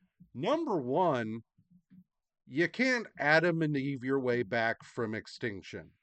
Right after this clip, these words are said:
Like, there's, there's a minimum number of individuals you need to actually rebuild a species,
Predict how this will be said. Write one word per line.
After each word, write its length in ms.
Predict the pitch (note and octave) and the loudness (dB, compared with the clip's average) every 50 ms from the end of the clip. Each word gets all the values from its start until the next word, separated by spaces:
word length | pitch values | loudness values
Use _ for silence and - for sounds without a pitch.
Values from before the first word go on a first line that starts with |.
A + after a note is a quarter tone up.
| _ _ - | _ _ -8
Like, 360 | C3+ C3 C3+ C3 B2+ - - _ - - F#3 - _ _ - | -2 0 0 0 0 -2 -8 _ -20 -20 -20 -20 _ _ -6
there's, 440 | A#2 C#3 F3+ A#3+ B3+ G#3 F#3 D#3+ F3 F3 - _ _ _ _ _ _ _ _ | 0 4 4 4 2 0 -6 -10 -14 -16 -16 _ _ _ _ _ _ _ _
there's 440 | G#2+ A2 A2 E3 G#3 B3+ B3 G3 F3+ | -12 -2 2 4 4 4 4 2 2
a 120 | F#3+ F3+ D#3+ | 2 2 2
minimum 760 | D3 C#3 C3+ C3+ D3+ E3+ G3 G3+ F#3 F#3 F3 D#3+ D#3 D3+ C#3+ | 0 -2 0 2 2 4 4 2 2 2 0 0 0 -2 0
number 720 | C#3 C#3 C3+ D3 D3 C3+ D3 C#3+ C#3 D3+ D#3 D3+ C#3+ - - _ _ - | 0 0 0 0 0 2 4 4 4 4 4 2 0 -4 -8 _ _ -8
of 640 | C#3+ C3 C3 C3 B2 A#2+ A#2 A2 A2 G2+ F2+ - - _ _ _ _ _ _ _ _ _ _ _ _ _ _ _ _ _ _ _ _ _ _ _ _ _ _ - | -4 -2 0 0 2 0 0 -2 -4 -6 -10 -16 -20 _ _ _ _ _ _ _ _ _ _ _ _ _ _ _ _ _ _ _ _ _ _ _ _ _ _ -6
individuals 840 | - D#3+ E3 D#3 D3+ A#2 C3 C3 A#2 B2 D3+ C#3+ D3 C#3+ B2+ - - | -4 -4 -2 -2 0 0 0 -2 -2 -4 -4 -2 -2 -2 -2 -4 -6
you 220 | B2+ B2 C3 C3+ | -4 -2 -2 -2
need 460 | C3 B2+ B2 B2 C3 C3 C3+ D3 C#3 - - - | 0 -2 -2 -2 -2 0 -2 -2 -4 -6 -10 -6
to 200 | - D#3+ C3 C3 | -4 -2 2 2
actually 480 | C3 C3 B2+ - - D3+ C#3+ C3+ B2 A#2 | 2 2 2 -2 -6 -4 -2 -2 -2 -2
rebuild 580 | G2 G#2+ A2+ A#2 A#2+ G2 A#2+ B2+ B2+ B2 A#2 | -4 -4 -4 -4 -2 -2 -2 -2 -2 -2 -2
a 80 | A#2+ G#2+ | -4 -6
species, 800 | - - - B2+ B2 B2 B2+ B2 - D#3+ D#3+ E3 F3 E3+ - | -6 -10 -8 -6 -6 -6 -6 -4 -2 0 0 0 -2 -4 -8